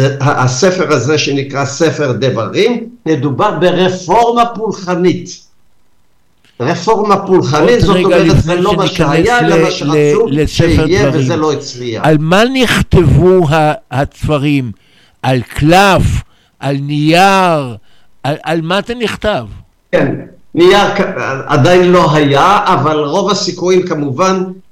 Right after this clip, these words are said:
Speaker 1: שכתבו על קלף. זאת אומרת, אה, אה, טקסטים ארוכים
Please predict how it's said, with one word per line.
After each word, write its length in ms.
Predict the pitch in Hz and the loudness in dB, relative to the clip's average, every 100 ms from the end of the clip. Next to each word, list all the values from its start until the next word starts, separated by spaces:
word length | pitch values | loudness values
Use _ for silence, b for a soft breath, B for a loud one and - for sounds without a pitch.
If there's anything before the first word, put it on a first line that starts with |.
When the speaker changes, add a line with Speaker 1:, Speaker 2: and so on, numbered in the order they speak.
| - | -16
Speaker 1:
שכתבו 920 | - - 175 156 170 131 131 165 190 | -6 -2 0 -2 -6 -4 -2 0 0
על 120 | 170 151 - | 0 -4 -4
קלף. 220 | 156 123 | -4 -4
זאת 100 | - | -4
אומרת, 360 | 160 160 - - _ _ _ _ _ _ _ _ _ - | -2 -4 -6 -18 _ _ _ _ _ _ _ _ _ -10
אה, 40 | - - | -10 -4
אה, 460 | 147 139 143 135 131 131 | 0 2 4 2 0 -4
טקסטים 760 | - 254 - - 202 165 117 - - _ _ _ _ _ 160 | -2 0 0 2 2 4 2 -4 -14 _ _ _ _ _ 0
ארוכים 800 | 156 156 139 202 208 160 117 | 2 2 0 0 2 2 0